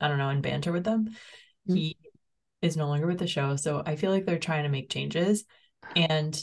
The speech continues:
Speaker 1: I hope they get back to their roots because they've gone a little amiss recently.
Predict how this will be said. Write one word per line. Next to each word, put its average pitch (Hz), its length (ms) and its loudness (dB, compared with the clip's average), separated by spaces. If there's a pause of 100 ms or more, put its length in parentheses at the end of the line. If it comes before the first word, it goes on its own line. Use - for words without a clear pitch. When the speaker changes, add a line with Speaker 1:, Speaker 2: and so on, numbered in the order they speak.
(180)
Speaker 1:
I 170 100 4
hope 170 200 2
they 196 100 6
get 170 140 2
back 147 240 0
to - 80 -8
their 147 180 0
roots - 380 -2
because - 580 -6
they've 151 160 0
gone 147 200 -2
a 151 80 0
little 160 240 0
amiss - 500 -4 (220)
recently. - 500 -8